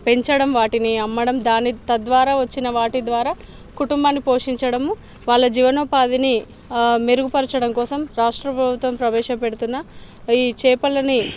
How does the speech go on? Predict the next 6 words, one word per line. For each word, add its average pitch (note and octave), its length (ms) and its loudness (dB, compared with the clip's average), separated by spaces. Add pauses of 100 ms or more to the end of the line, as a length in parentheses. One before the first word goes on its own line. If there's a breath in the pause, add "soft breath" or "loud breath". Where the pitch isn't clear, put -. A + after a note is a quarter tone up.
ఆ, A#3 300 2
వదిలే A#3 240 0
కార్యక్రమాన్ని A#3 720 -2
ఈరోజు A#3 340 0
గౌరవనీయులు A#3+ 640 0
పెద్దలు A#3+ 440 -4